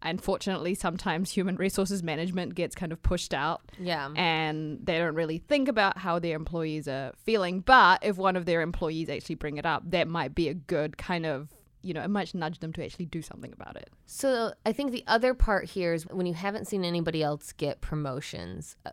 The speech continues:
Speaker 2: like, look at and think about why. Is it because they don't stay around for a while? Is it, you know, and they leave quickly and there's, like, like, a high turnover? Is it because there's a very small team and there's kind of no room for advancement? Like,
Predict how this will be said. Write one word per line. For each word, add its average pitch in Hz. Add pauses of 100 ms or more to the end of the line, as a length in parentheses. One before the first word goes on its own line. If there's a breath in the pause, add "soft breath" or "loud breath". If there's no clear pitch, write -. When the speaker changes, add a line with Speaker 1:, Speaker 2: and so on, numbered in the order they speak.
Speaker 2:
like, 160
look 185
at 190
and 165
think 160
about 139
why. 135
Is 160
it 160
because 143 (340 soft breath)
they -
don't -
stay 120
around 170
for 269
a 254
while? 240
Is 160
it, 156
you -
know, 147
and 139
they 139 (100)
leave 165
quickly 190
and 170
there's, 147
like, -
like, 139
a 139
high 139
turnover? 214 (260 loud breath)
Is 170
it 170
because 160
there's 156
a 156
very 156
small 151
team 151
and 151
there's 139
kind 147
of 139
no 147
room 147
for 262
advancement? 254
Like, 151